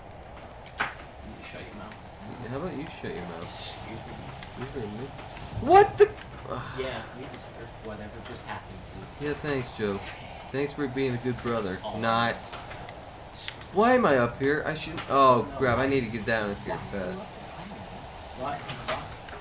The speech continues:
Speaker 2: Oh, my God! God, I lost a bit of health now 'cause of that.
Speaker 1: You need to be careful.
Speaker 2: Yeah, thanks.
Speaker 1: Am I being a butt?
Speaker 2: Yes, you are.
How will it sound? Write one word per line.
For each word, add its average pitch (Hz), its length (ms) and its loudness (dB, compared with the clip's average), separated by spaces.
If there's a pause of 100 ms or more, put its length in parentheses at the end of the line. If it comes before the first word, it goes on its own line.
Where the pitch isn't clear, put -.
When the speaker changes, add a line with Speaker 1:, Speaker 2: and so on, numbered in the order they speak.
Speaker 2:
Oh, 117 40 -8
my 117 120 -2
God! 165 400 12 (1120)
God, 113 280 6
I 117 40 6
lost 127 440 8
a 117 40 -6
bit 113 220 4
of 101 80 4
health 110 500 0
now 92 140 -4
'cause 90 180 -6
of 85 140 -6
that. 85 240 -6 (300)
Speaker 1:
You 175 60 -10
need 190 140 -10
to - 60 -10
be - 140 -10 (100)
careful. - 300 -8 (1300)
Speaker 2:
Yeah, 123 160 0 (120)
thanks. 98 280 -6 (4000)
Speaker 1:
Am 110 120 -10
I 113 180 -12
being 135 120 -12
a - 260 -12
butt? - 220 -12 (840)
Speaker 2:
Yes, 247 300 4
you 262 180 8
are. 170 340 10